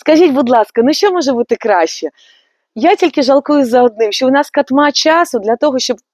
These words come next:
отримати це задоволення для себе. Але хоча б ці п'ять хвилинок,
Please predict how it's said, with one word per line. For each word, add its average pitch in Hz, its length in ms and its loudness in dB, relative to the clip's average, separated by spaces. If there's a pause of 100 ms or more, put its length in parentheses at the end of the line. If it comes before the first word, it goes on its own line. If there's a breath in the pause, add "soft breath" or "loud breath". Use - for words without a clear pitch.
(120)
отримати 277 500 0
це 226 160 2
задоволення 214 520 0
для 196 180 0
себе. 180 340 0 (240 loud breath)
Але 269 180 4
хоча 320 320 0
б 247 60 -4
ці - 160 -4
п'ять 269 300 0
хвилинок, 262 640 0